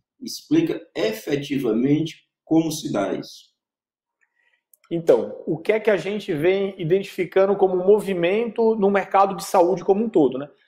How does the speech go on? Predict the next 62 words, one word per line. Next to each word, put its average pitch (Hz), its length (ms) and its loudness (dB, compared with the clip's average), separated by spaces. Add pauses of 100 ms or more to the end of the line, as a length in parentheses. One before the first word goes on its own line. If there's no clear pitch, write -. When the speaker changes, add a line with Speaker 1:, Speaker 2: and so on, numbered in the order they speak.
(180)
Speaker 2:
A, - 260 -6
a, - 20 2
de-, 214 140 0
Speaker 1:
Uhum. - 120 0
Speaker 2:
deixa 233 160 2
eu 254 40 6
dar, 240 180 4
até 269 220 4
dar 269 80 4
um 247 140 2
passo 190 260 4
atrás 156 560 4
aqui, 196 320 0
Hamilton, 135 380 -2
pra, 143 240 2
Speaker 1:
Uhum. 131 80 2
Speaker 2:
pra 147 320 -2
tentar 151 200 -2
colocar 147 280 4
Speaker 1:
Uhum. 139 40 -2
Speaker 2:
todo 202 200 4
mundo 185 180 -2
na 165 100 -2
mesma 139 320 -2
linha, 160 400 -2 (440)
que 156 100 4
é 165 60 6
assim, 160 340 -4 (320)
é, 135 180 -6
a 151 140 2
gente, 190 320 -4
o, 170 220 2
a, 156 60 2
era 160 200 2
até 170 160 2
o 196 100 2
tema, 196 240 4
é 190 40 2
falar 185 240 4
sobre 190 180 4
as 170 100 0
health 196 360 0
techs. 135 360 2
Então, 165 140 2
pra 175 120 4
quem 220 120 4
não 214 140 0
tá 208 100 6
habituado 196 640 4
com 196 80 2
esses 185 240 -4
nomes 185 560 0
diferentes, 160 840 0
né? 180 180 0 (220)
Speaker 1:
Sim. - 140 -2
Speaker 2:
O 190 80 -2
que 233 100 0
é 240 80 2
que - 80 -4
é 226 40 4
uma 208 220 2
health 202 320 2